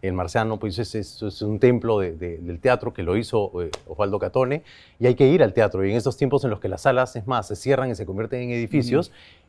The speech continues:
Speaker 1: en la recuperación de un teatro como el
Speaker 2: Es un
Speaker 1: Marzano es súper importante.
Speaker 2: Es un logro importante y que, y que además es uno de los pocos teatros que realmente fueron teatros
Speaker 1: Construido como
Speaker 2: construido
Speaker 1: teatro.
Speaker 2: como tal.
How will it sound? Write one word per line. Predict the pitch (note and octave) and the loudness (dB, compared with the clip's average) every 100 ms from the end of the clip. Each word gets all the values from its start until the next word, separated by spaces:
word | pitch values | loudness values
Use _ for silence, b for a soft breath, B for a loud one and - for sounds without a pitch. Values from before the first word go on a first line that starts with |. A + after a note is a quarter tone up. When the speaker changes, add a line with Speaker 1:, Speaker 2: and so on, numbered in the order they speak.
| - | -4
Speaker 1:
en | G#2+ F#2+ | -2 0
la | |
recuperación | F#2+ F#2+ G2 G#2 F#2+ - D#3 | -2 -2 0 0 0 0 0
de | |
un | C3 | 0
teatro | B2 A#2+ B2 | -2 -2 -2
como | A2 | -4
el | G2+ | -4
Speaker 2:
Es | |
un | F#2 | -4
Speaker 1:
Marzano | G#2+ B2 B2+ B2 | -4 -4 -2 -2
es | A2+ | -4
súper | - - F#3+ - G2+ | -2 2 2 4 2
importante. | F#2 E2 G2 C3+ | 0 -6 -6 -6
Speaker 2:
Es | - | -4
un | C3+ | 4
logro | D#3+ D#3+ D#3+ E3 E3 | 6 6 6 0 -2
importante | C3+ G2+ G2+ C#3+ D3 | -6 -6 -2 -2 -2
y | C#3 | -6
que, | |
y | C#3+ A2+ | -8 -6
que | G#2 | -2
además | B2 D3 F3+ | 0 2 -2
es | F#3 - b | -6 -12 b
uno | D#3+ F#3+ | -6 -4
de | F#3+ | 0
los | C3+ - - b b b _ | 0 -2 -12 b b b _
pocos | - C4 A#2+ - | 2 4 0 0
teatros | G3 A#3 F3 F#3 | 2 2 -2 -6
que | - A2 | -8 -6
realmente | G2+ B2 F#3 G3 F3+ | 2 4 4 0 -6
fueron | E3 F#3 F3+ D3 A#2 | -4 -4 -4 -6 -2
teatros | - F3+ E3 A#3 - | 0 0 -2 -8 2
Speaker 1:
Construido | C3 - A#2+ C3+ | 2 6 6 8
como | B2+ A2 | 6 4
Speaker 2:
construido | G#2 A#2 | 6 6
Speaker 1:
teatro. | B2+ | 8
Speaker 2:
como | D#3 | 4
tal. | E3+ B3+ A#2+ F2+ | 6 4 4 -6